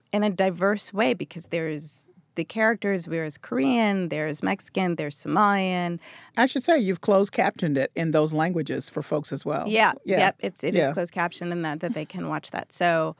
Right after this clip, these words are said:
Speaker 1: I don't believe it's gonna be, I think it's going to be in English for this screening, um, but there are screenings that are available in those closed captioning. So I think for me, it's just going to be,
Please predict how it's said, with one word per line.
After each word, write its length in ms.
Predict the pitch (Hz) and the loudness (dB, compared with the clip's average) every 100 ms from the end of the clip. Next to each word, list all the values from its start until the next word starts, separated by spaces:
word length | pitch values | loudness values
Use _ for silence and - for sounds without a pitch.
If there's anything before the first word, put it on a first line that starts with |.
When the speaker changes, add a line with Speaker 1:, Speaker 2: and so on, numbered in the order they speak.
| _ - | _ -2
Speaker 1:
I 100 | 185 | 0
don't 320 | - 269 302 | 4 4 4
believe 220 | 294 214 | 0 -2
it's 100 | 208 | -2
gonna 160 | 220 190 | 0 0
be, 140 | 196 | 0
I 80 | - | 0
think 180 | 214 220 | 0 0
it's 140 | - | 0
going 160 | 208 180 | -2 -2
to 80 | |
be 360 | 180 175 165 160 | 0 0 0 0
in 100 | 170 | -2
English 760 | - 180 190 170 160 - - - _ | -2 -2 0 0 0 -4 -10 -14 _
for 400 | - 175 170 165 | -6 0 2 2
this 240 | 156 180 | 0 -2
screening, 540 | - - 165 160 - - - - | -2 -4 -4 -4 -8 -12 -18 -6
um, 100 | 175 | -2
but 100 | 180 180 | -2 0
there 180 | 180 | 0
are 600 | - 165 170 165 160 156 - | 2 2 2 0 -2 -6 -10
screenings 380 | - 185 175 160 | -8 -4 -4 -2
that 100 | 160 | -4
are 80 | |
available 640 | 156 151 156 160 - - - | -2 -2 -2 -4 -6 -8 -8
in 160 | 175 165 | -8 -8
those 180 | 160 151 | -8 -10
closed 240 | - 160 | -14 -12
captioning. 380 | 165 147 - 170 | -8 -8 -8 -4
So 240 | - 202 - - - _ _ _ - | 0 0 0 -16 -20 _ _ _ 2
I 160 | 220 | 2
think 160 | 254 247 | 2 -2
for 120 | 202 | -2
me, 140 | 196 180 | -2 -2
it's 140 | 165 | -6
just 160 | 170 - | -8 -4
going 160 | 165 | -4
to 60 | 160 | -4
be, 420 | 160 160 156 | -6 -6 -8